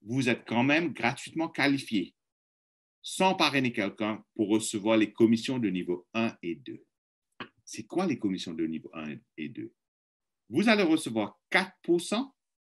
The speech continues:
de ces douze personnes, parce que vous arrivez à avoir trois personnes sur votre niveau un, chacun trois, neuf, donc trois et neuf, douze personnes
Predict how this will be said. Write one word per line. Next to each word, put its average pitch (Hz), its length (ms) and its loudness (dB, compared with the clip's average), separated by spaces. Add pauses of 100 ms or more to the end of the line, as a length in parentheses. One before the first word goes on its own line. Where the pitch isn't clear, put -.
(640)
de 117 100 4
ces 120 180 4
douze 151 380 4
personnes, 95 320 0
parce - 160 -10
que - 80 -10
vous 85 180 -8
arrivez 87 280 -2
à 85 60 -6
avoir 87 220 -8
trois 120 280 -4
personnes 139 300 -2
sur 135 100 -2
votre 107 160 0
niveau 95 280 0
un, 113 220 -2 (220)
chacun 107 380 -2
trois, 101 420 -2
neuf, 113 440 2 (480)
donc 92 220 -6
trois 113 300 2
et 92 60 2
neuf, 90 280 -2 (160)
douze 220 240 10
personnes 127 560 2